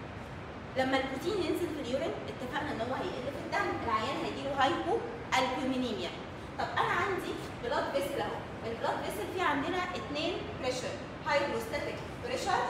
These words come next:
وإيه كمان؟ والأوزموتيك بريشر. مين المسؤول عن الأوزموتيك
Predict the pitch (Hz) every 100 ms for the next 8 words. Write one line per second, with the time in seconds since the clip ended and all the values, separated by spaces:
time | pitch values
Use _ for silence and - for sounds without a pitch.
0 | - - - 240 - 247 233 277 - -
1 | 233 254 254 247 254 - - - 392 -
2 | - - - - 269 392 349 320 330 339
3 | 262 277 -